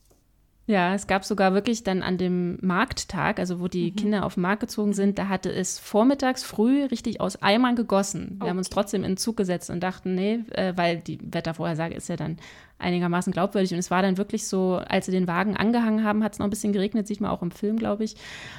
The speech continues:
Speaker 1: Aber dann, als sie auf dem Markt standen, kam passenderweise die Sonne raus.
Speaker 2: Mhm, schön. Und also die Herausforderung hast du jetzt schon angesprochen.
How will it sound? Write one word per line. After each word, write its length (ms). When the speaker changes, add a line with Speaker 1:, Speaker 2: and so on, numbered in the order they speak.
Speaker 1:
Aber 240
dann, 200
als 160
sie 80
auf 100
dem 80
Markt 220
standen, 380
kam 380
passenderweise 680
die 80
Sonne 240
raus. 340
Speaker 2:
Mhm, 380
schön. 600
Und 400
also 240
die 180
Herausforderung 640
hast 160
du 60
jetzt 80
schon 220
angesprochen. 1000